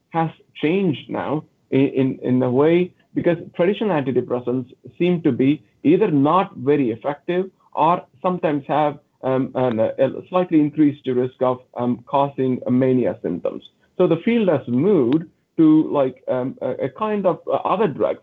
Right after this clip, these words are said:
um, and dopaminergic drugs, um, also called as antipsychotic drugs, increasingly used for the treatment of depression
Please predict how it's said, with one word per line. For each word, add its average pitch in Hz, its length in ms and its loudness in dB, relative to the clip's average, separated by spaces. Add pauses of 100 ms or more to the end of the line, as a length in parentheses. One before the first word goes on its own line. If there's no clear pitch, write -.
(100)
um, 127 220 -2
and 127 180 0
dopaminergic 143 840 2
drugs, - 240 -18 (140)
um, 123 260 -2
also 139 240 0
called 127 300 -2
as 123 60 -14
antipsychotic 135 920 -4
drugs, - 300 -8 (320)
increasingly 170 680 2
used 123 540 2 (260)
for 135 100 0
the 131 80 0
treatment 165 460 -4
of 123 140 -8 (160)
depression 165 500 -4